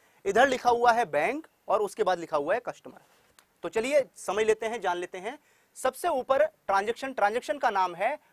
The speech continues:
article left by mistake। जो आर्टिकल है वो by mistake left,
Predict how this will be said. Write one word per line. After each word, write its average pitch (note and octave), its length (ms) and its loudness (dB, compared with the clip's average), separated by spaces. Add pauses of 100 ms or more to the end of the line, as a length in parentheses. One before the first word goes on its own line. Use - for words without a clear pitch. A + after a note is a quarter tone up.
(160)
article C4+ 460 6
left A#3 420 2
by E3+ 320 6
mistake। D3+ 600 -12 (120)
जो D#3+ 160 -8
आर्टिकल E3 500 2
है F#3 320 -2 (340)
वो F3+ 440 0
by F#3 120 8
mistake A3+ 640 -6 (380)
left, C#3+ 400 -10